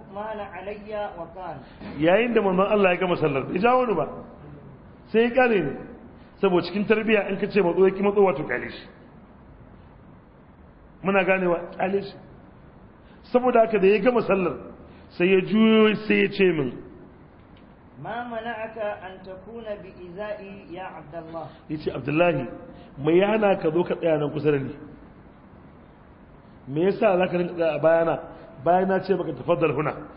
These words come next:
Speaker 2: zo nan.' Ka ƙi zuwa, me ya sanya? Ga amsa nan."
Speaker 1: فقلت: "أنت أجل في عيني وأعز من أوازيك يا رسول الله."
Speaker 2: Min an uwaziyaka ya Rasulullah, ko?
Speaker 1: Na'am.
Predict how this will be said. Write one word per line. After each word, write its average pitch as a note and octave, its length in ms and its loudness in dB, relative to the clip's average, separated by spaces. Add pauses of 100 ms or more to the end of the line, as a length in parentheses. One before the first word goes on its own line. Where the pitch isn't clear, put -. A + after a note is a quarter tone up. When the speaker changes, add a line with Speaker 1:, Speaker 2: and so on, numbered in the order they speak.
(160)
Speaker 2:
zo F#3+ 200 4
nan.' - 340 -4 (600)
Ka F#3+ 80 0
ƙi G#3+ 180 2
zuwa, G3+ 420 2
me E3+ 180 2
ya G#3 80 6
sanya? F#3 320 2 (300)
Ga C#3 180 2
amsa D3+ 240 -2
nan." - 100 -12 (1120)
Speaker 1:
فقلت: A3 440 -14 (960)
"أنت A#3 280 -12
أجل G#3 500 -12 (220)
في G3 220 -16
عيني G#3+ 460 -12 (360)
وأعز F#3 640 -14 (520)
من A3+ 320 -14 (480)
أوازيك G3 880 -12 (260)
يا F#3+ 140 -10 (100)
رسول E3+ 240 -16 (120)
الله." C#3 120 -6
Speaker 2:
Min C#3+ 280 -4
an D#3+ 260 -2
uwaziyaka C#3 680 0
ya B2 140 -2
Rasulullah, A2 400 -8
ko? - 160 -8 (200)
Speaker 1:
Na'am. D3 160 -14